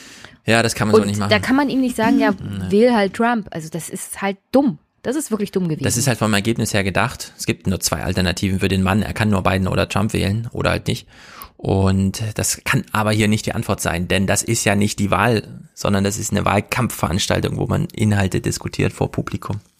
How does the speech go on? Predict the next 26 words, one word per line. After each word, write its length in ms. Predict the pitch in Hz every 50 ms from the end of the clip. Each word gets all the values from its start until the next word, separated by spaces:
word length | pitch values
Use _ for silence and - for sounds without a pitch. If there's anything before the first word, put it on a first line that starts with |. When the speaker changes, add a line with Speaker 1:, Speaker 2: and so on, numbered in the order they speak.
| _ _ _ - - - - - - - - - -
Speaker 1:
Naja, 300 | - 135 131 113 110 110
Biden, 460 | 101 104 101 110 113 107 104 98 104 - - - - -
äh, 320 | - 110 107 104 101 101
pff. 260 | - - - - - - - - - _ _ _ _ _ - - - - _ -
Speaker 2:
Wir 120 | 190 185
sehen 200 | 160 175 175 170
mal, 200 | 165 156 156 151
was 120 | 156 147
die 100 | - 175 160
nächsten 280 | 156 156 - - 180
hundert 300 | 156 160 160 160 151 147
Tage 260 | - - 143 - 160 160
bringen. 280 | - 156 151 151 156 -
Also 140 | 170 170
die, 180 | 170 180 175 - - 131 127 139 131 120 -
Speaker 1:
Ja. 80 | - 151
Speaker 2:
<laughs> 0 |
nach 160 | 175 185 202
seiner, 280 | 220 220 208 214 196 - - _ _ - - -
nach 220 | - 190 202 190 185
seiner 340 | - 180 170 180 175 - -
Ein- 220 | 170 185 190 185 - - - _ _ _ _ _ _ _ _ _ _ -
Speaker 1:
Mhm. 500 | - 101 104 98 92 90 90 95 104 107 - _ _ _ _ _ _ _ _ _ _ _ _ _ _ _ _ - -
Speaker 2:
Nominierung 680 | - 185 190 196 185 185 175 185 147 156 165 165 165
da, 220 | - - 143 151 156
Speaker 1:
Ja, 340 | 196 196 196 95 92 92